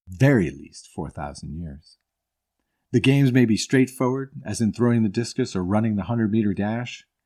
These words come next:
They may be symbolic, as in the ball games of the Aztecs or the Maya. Or they may be completely abstract, as in cricket or Shinlone. In defiance of those who throw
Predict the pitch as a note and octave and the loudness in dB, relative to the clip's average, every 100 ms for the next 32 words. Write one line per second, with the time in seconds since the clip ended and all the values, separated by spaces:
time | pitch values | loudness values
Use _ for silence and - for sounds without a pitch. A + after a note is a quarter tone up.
0 | _ - C3 C#3+ C3+ C#3 - C#3+ A2+ C3 | _ 2 6 6 4 2 2 0 2 2
1 | C3+ F2 G#2 G#2+ G2+ F2 G2+ A#2+ G#2+ F2+ | 2 0 -2 0 0 2 4 4 2 -2
2 | E2 F2+ F2 E2+ F#2+ A#2 - F2+ D#2+ - | -4 -10 -8 -4 -2 -2 -4 -8 -10 -10
3 | F2 D2+ E2+ G#2+ B2 E2+ - - _ _ | -10 -6 -2 0 0 -2 -4 -14 _ _
4 | _ _ _ _ - B2+ B2+ D#3+ G3+ A#2 | _ _ _ _ 0 4 6 6 6 4
5 | D#3 C#3+ _ - C3 G#2 B2 C3 C3+ - | 0 -2 _ 2 4 6 4 4 -2 -2
6 | C3+ C3+ - - _ - A2 A#2+ G#2+ G2+ | -2 -2 -4 -10 _ -6 -2 0 -2 -4
7 | _ E3 F3 - - G#2+ F2+ F2 _ - | _ -2 0 -2 -8 -12 -12 -12 _ -10
8 | - C3+ B2 B2 C#3+ E2+ - _ _ _ | 0 4 4 4 2 -4 -10 _ _ _
9 | _ _ _ _ _ _ _ _ _ - | _ _ _ _ _ _ _ _ _ -4
10 | F3+ G3+ F3+ G3 A3+ A3 B2 G2+ G#2+ G#2+ | -2 -2 0 -2 0 -2 -2 -2 0 0
11 | G#2+ - A2 - B2 G2+ D#2 | -2 -4 -8 -4 -2 -2 -6